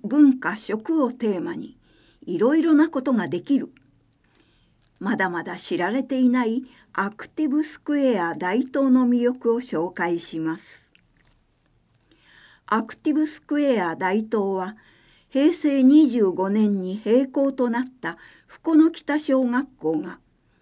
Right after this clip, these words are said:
公民連携の手法により生まれ変わった施設です。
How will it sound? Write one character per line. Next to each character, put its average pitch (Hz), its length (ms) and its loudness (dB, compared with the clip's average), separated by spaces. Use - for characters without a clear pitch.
公 294 220 4
民 233 300 2
連 240 340 4
携 254 220 2
の 247 160 0
手 254 180 -6
法 247 300 0
に 233 160 -2
よ 226 160 2
り 208 180 -6
生 185 140 -2
ま 247 180 0
れ 311 160 0
変 277 120 -6
わ 277 100 -4
っ - 20 -12
た 269 140 -8
施 - 220 -18
設 185 320 -8
で - 140 -12
す。 - 260 -20